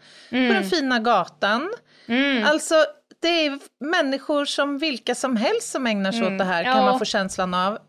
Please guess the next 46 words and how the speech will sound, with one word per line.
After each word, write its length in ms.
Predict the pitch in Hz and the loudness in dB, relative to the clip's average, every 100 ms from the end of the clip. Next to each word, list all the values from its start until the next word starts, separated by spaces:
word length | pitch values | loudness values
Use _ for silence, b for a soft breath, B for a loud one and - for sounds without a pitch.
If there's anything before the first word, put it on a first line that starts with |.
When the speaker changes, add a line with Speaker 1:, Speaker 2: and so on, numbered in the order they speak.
| _ | _
Speaker 2:
Och 100 | 269 254 | -6 0
då 60 | |
undrar 320 | 320 349 277 262 | 0 0 0 0
man 260 | 262 254 | 0 -2
ju, 200 | 262 262 - - - | 0 -2 -4 -10 -4
hur 120 | 330 | -2
många 460 | 311 302 262 269 254 | 2 2 2 0 0
är 220 | 240 233 | 0 0
det 120 | 247 | -2
som 200 | - 240 | -4 -4
faktiskt 360 | 240 226 226 - | -4 -6 -10 -4
ägnar 320 | 277 247 247 | -2 0 0
sig 220 | 277 - 247 | -2 -2 -2
åt 220 | 196 - | -2 -2
detta 360 | 208 - 175 | -6 -4 -6
fruktansvärda? 840 | 185 208 202 170 165 - - - - _ _ _ _ _ _ | -4 -8 -6 -8 -6 -6 -8 -10 -14 _ _ _ _ _ _
Speaker 1:
Mm. 340 | 214 202 196 226 _ B B B | -6 -4 -6 -10 _ B B B
Speaker 2:
Ah. 140 | 233 247 | 2 4
Speaker 1:
Ja, 120 | 240 | 4
jag 100 | 262 | 2
kommer 180 | 277 285 | 0 0
ihåg 100 | 247 | 2
ett 300 | 262 269 - | 0 -2 -2
tillfälle, 440 | 277 240 240 214 220 | -2 0 0 0 2
då 180 | 254 247 | 0 -2
slog 300 | 233 262 233 226 | -4 -4 -2 -2
vi, 240 | - 233 | -2 0
eh, 320 | 220 214 - | 0 0 -2
inte 160 | 190 196 | -6 -6
vi 220 | 190 226 | -4 -2
bara, 300 | 190 185 185 | 0 0 0
vi, 200 | 196 240 | -2 -2
men, 160 | 220 220 | -4 -6
men 440 | - 240 233 226 | -4 -4 -4 -6
totalt 480 | - 247 262 233 196 | -10 -6 -2 -2 -4
den 240 | 196 208 208 | -4 -4 -2
dagen 200 | 233 208 | -4 -4
slog 260 | - 208 | -4 -6
vi 80 | 196 | -6
mot 280 | 196 - - | -10 -12 -16
fyra 420 | - 247 196 196 | -6 -4 0 -2
platser. 520 | 196 202 - - 175 | -2 -6 -4 -2 -2
Och 100 | - | -2
då 80 | 214 | -4
konstaterade 800 | 233 247 233 233 - 320 269 240 | -4 -4 -4 -4 0 2 2 2
vi, 360 | 190 202 190 | 0 -2 -4